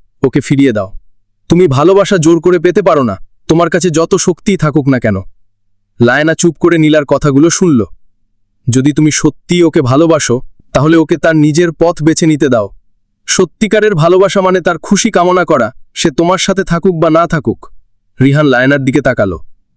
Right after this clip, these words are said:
"নীলা ঠিক বলছে, লায়না, আমি তোমার কাছে কৃতজ্ঞ, কিন্তু মনকে কেনা বা বাঁধা যায় না।"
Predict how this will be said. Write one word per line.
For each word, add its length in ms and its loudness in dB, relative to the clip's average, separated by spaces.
"নীলা 260 4
ঠিক 280 -2
বলছে, 300 2
লায়না, 380 0
আমি 200 0
তোমার 260 0
কাছে 300 -2
কৃতজ্ঞ, 540 0
কিন্তু 220 0
মনকে 580 2
কেনা 300 2
বা 120 2
বাঁধা 340 0
যায় 200 2
না।" 140 -2